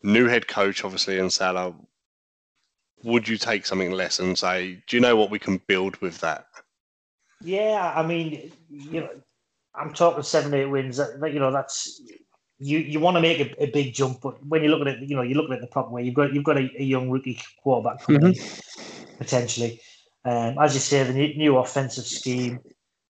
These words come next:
Speaker 1: Yep.
Speaker 2: Um, you just want to, to look like you, you know, you've got a chance in some of these games and to actually play some better football. You know, we've, we've just played some absolutely atrocious stuff over the last,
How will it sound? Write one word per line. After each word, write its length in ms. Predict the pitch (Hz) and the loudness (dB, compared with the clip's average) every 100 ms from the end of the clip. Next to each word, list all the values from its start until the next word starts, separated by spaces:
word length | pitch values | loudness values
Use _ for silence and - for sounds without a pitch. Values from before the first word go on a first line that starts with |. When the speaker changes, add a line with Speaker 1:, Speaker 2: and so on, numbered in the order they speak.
| 120 | -2
Speaker 1:
Yep. 280 | 113 120 117 117 | 0 0 -4 -8
Speaker 2:
Um, 220 | 117 123 120 _ _ 135 131 _ _ _ _ _ - | -12 -14 _ _ _ -20 -20 _ _ _ _ _ -18
you 320 | 160 156 165 160 | -16 -12 -6 -2
just 220 | 180 - | 0 2
want 200 | 190 139 | 2 2
to, 180 | 160 143 | -4 -4
to 220 | - 160 | -4 0
look 320 | 135 139 143 | 2 2 2
like 320 | 185 165 147 139 | 2 2 2 -2
you, 240 | 131 120 | -2 -2
you 120 | 151 151 | -2 -2
know, 80 | 127 | -2
you've 200 | 120 117 | -4 2
got 240 | 147 127 | 2 2
a 20 | |
chance 320 | - 143 147 | -2 -2 -2
in 60 | 160 | -6
some 160 | - 143 | -2 0
of 80 | |
these 160 | 135 127 | 0 -2
games 460 | 151 151 147 - 131 | 0 0 0 -6 -8
and 220 | 127 117 - _ | -8 -10 -14 _
to 100 | - | -6
actually 300 | 151 151 139 - | -6 -6 -6 -2
play 120 | 143 | -2
some 120 | 135 | 0
better 180 | 127 104 | -4 -4
football. 540 | 131 - 143 143 - | -8 2 2 2 0
You 80 | 135 | -8
know, 120 | 123 | -6
we've, 260 | 117 117 120 | -6 -8 -8
we've 140 | 139 | -10
just 200 | 113 123 | -8 -12
played 200 | - 127 | -8 -8
some 120 | - 131 | -4 -6
absolutely 360 | 131 131 123 | -6 -12 -12
atrocious 500 | 113 - 135 131 131 | -12 -2 -2 0 -4
stuff 300 | - 131 123 | -4 -6 -4
over 160 | 123 113 | -4 -2
the 60 | |
last, 420 | 120 117 - - | -2 -4 -6 -10